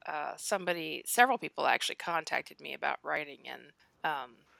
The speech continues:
the Believer verse. And because I actually have blanket permission on my site for people to do that kind of thing, although I've never had anybody try to do it with a story that I didn't have posted, um, I was like, "Oh, well, I feel like I should have it up somewhere."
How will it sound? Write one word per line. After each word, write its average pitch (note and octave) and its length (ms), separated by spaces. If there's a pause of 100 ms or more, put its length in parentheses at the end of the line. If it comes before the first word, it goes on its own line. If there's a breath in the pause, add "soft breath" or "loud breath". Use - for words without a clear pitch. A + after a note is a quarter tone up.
the E3 80
Believer E3 380
verse. D3 460
And F3 200 (600 loud breath)
because D4 340
I C4 120
actually A#3 240
have F3+ 120
blanket F3 320
permission E3+ 460
on D#3+ 120
my D3+ 180
site A3+ 380
for F3 80
people E3 260
to D#3+ 100
do D4 240
that B3+ 240
kind E3 260
of - 60
thing, C3+ 300
although F#3 220
I've F3 200
never G3 260
had E3 200
anybody D#3+ 220
try D#3 220
to D3+ 60
do D#3 180
it - 40
with - 100
a - 40
story D3 360
that B2+ 120
I - 140 (140)
didn't E3 240
have D3+ 100 (120)
posted, - 520 (600 loud breath)
um, E3 420 (1000 loud breath)
I E3+ 120
was E3+ 120
like, E3+ 200
"Oh, G#3 180
well, E3+ 300
I F#3+ 140
feel - 120
like A3+ 80
I G#3+ 80
should F3+ 160
have F#3+ 180
it D#3+ 100
up G#3+ 300
somewhere." D#4+ 640